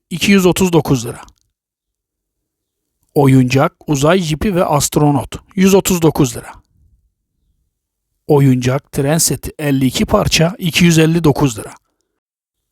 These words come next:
Oyuncak peluş kızlar elli dokuz lira. Oyuncak bebek park seti iki yüz kırk dokuz lira.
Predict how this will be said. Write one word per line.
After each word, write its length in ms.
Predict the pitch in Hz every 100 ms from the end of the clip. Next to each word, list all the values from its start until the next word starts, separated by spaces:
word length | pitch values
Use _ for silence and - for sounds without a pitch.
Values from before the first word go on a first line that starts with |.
| _ _ - - -
Oyuncak 640 | 147 127 123 120 135 - _ -
peluş 340 | 135 202 -
kızlar 560 | - 120 117 131 214 - - _ _ _ _
elli 260 | 180 190 185
dokuz 340 | 175 - 123
lira. 240 | 87 - - _ _ _ _ _ _ _ _ _ _ _ _ _ _ _ _ _ _ 147
Oyuncak 600 | 135 127 120 131 131 135
bebek 480 | 131 143 170 _
park 280 | - 202 -
seti 460 | - - - 127 - _ _ _ _ 208
iki 220 | - 202
yüz 140 | 190
kırk 240 | - 170 -
dokuz 340 | 151 139 104
lira. 160 | -